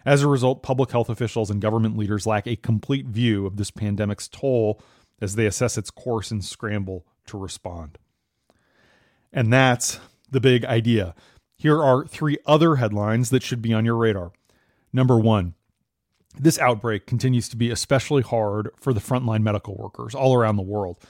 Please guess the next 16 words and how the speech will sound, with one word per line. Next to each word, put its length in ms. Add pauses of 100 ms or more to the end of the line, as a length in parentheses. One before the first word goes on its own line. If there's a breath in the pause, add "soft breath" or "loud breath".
(520 soft breath)
We 100
talked 260
to 160
a 160
Chicago 880 (320)
anesthesiologist 1120
about 240
what 140
it's 140
like 240
to 100
intubate 560
a 200
covid 420
nineteen 420
patient. 400